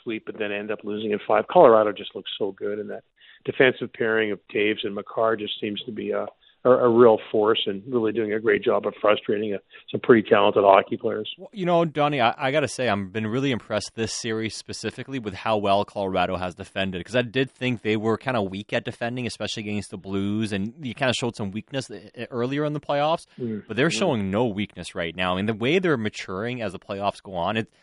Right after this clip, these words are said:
Speaker 2: it is pretty impressive to watch. Like, I actually thought their defending might be a bit of an Achilles heel for them, but watching what they're doing against Edmonton, I mean, it's really tough. I mean, how, we don't often see teams evolve this way unless they're a true contender, and that's what Colorado is showing right now.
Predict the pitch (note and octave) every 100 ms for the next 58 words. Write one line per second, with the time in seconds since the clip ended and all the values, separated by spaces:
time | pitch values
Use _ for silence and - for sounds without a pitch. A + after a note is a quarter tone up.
0 | _ C#3+ G3+ - G3 F3 C3 - A#2+ -
1 | - G#2 A2 F#2 G2+ B2+ D#3+ - B2+ -
2 | A#2 A2 G#2 A2 - A2 G#2 F#2+ G#2 -
3 | A2 G#2 G#2 G2+ G#2 G2 - A2+ G2+ F#2
4 | - G#2 A2 C#3 D3 F3 - _ _ -
5 | D3 A#2 C#3 - D#3 B2 G#2+ A2+ A2 F#2+
6 | F2 G2+ A2+ G2 F2+ E2+ E2+ E2 D2+ _
7 | _ _ _ _ - - _ - D#3+ B2+
8 | A#2 E3 F#3 - F3 - A#2+ A2+ A2 B2+
9 | - E3 - - D3+ B2+ E3+ A3 A3 A3
10 | - F3+ - E3 D3+ B2+ G2 G2+ A2+ D#3
11 | F3 F3+ F3+ G3+ C#3+ A#2+ A#2+ - A2+ -
12 | - A2+ - - A2+ F#2+ F2 G#2+ - G#2
13 | - G2+ F#2 F2+ E2+ - F#2 F#2 E2+ -
14 | F#2+